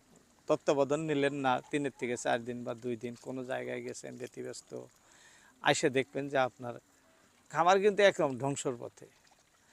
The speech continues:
কারণ কিভাবে পরিচালনা করেন, কি কখন খাওয়ান, আপনি ভালো জানেন। তাই অনেকেই অন্যের দ্বারায় ফার্ম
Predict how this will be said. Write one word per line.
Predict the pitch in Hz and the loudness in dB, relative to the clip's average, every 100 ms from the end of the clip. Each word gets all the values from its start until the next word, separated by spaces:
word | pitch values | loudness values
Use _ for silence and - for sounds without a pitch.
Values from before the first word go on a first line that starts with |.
| _ _ - | _ _ -2
কারণ | 190 196 - _ _ _ _ _ | 0 0 -6 _ _ _ _ _
কিভাবে | 254 269 262 233 | 0 6 6 6
পরিচালনা | 196 185 165 - 143 139 131 | 2 0 0 2 0 0 0
করেন, | 135 127 131 - | 0 -2 -4 -4
কি | 247 226 | -6 0
কখন | 202 - 160 | -2 -2 -10
খাওয়ান, | - 139 135 135 | -6 -4 -4 -4
আপনি | 170 - 190 - | -8 -6 -10 -8
ভালো | 117 117 | -10 -10
জানেন। | 117 113 113 _ _ _ _ _ - _ _ _ _ _ _ _ - _ _ | -14 -20 -20 _ _ _ _ _ -20 _ _ _ _ _ _ _ -20 _ _
তাই | 165 156 139 - _ | 6 6 6 -2 _
অনেকেই | 196 226 214 214 208 | -4 -4 0 0 2
অন্যের | 165 170 170 143 | 0 2 0 2
দ্বারায় | 135 131 127 | 2 2 0
ফার্ম | - 131 131 139 | -2 -2 -2 -2